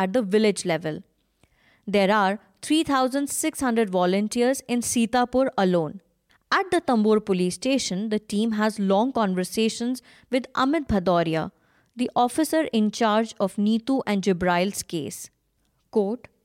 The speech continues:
"We also exchange information directly with the Sitapur S P and pass on clues about persons whom we suspect, so that their numbers can be put on surveillance,"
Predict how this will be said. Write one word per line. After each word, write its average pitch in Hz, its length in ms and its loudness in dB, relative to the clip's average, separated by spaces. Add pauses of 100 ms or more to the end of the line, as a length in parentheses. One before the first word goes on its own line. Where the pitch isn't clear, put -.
"We 233 180 -2 (140)
also 302 320 0
exchange 262 500 0
information 202 720 0
directly 185 500 -2 (120)
with 190 220 0
the - 120 -4
Sitapur 240 580 0 (140)
S - 120 -4 (100)
P 165 120 -4 (500)
and 220 180 -2
pass 254 300 0
on 294 180 2 (120)
clues 240 380 2
about 185 380 0
persons 220 560 2
whom 220 240 4
we 226 60 2
suspect, - 680 -2 (540)
so 208 180 4
that 170 260 0 (300)
their 226 160 4
numbers 254 480 4
can 226 220 2
be 247 40 4 (120)
put 247 240 2
on 233 160 0
surveillance," 180 640 0